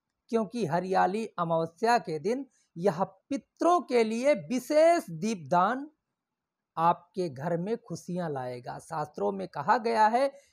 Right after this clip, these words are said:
जिस घर के पितृ अच्छे हों, पितृ खुश हों,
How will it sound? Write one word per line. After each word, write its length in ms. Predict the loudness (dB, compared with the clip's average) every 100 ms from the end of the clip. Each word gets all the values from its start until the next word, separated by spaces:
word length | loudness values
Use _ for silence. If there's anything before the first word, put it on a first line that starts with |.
| -18
जिस 360 | -8 -8 -6 -10
घर 300 | -2 0 0
के 260 | 0 0
पितृ 640 | 0 _ _ 0 0 2 0
अच्छे 460 | 2 0 0 2
हों, 320 | 2 2 -2 -2 -10 _ _ _ _ _ _ _ _ -2
पितृ 320 | -2 2 2 2
खुश 300 | 2 2 4
हों, 320 | 2 2 -6